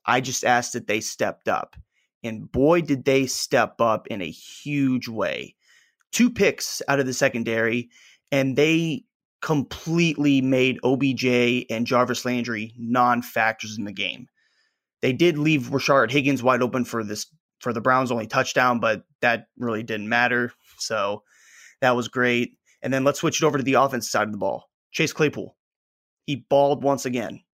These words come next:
scoring a touchdown on the ground, catching one deep ball that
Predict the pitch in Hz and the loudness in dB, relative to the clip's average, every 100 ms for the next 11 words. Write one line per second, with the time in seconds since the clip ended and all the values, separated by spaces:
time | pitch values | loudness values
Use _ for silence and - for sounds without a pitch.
0 | _ _ _ _ _ - - 156 139 127 | _ _ _ _ _ -12 -2 0 2 2
1 | 156 - 151 143 123 113 139 139 143 143 | 0 2 2 2 0 2 4 4 4 0
2 | 151 135 139 127 127 127 123 117 _ 139 | -2 -2 -2 -2 0 0 -2 -4 _ -6
3 | 135 - 135 127 131 127 - - 113 - | -4 0 2 4 2 0 -6 -8 -6 -8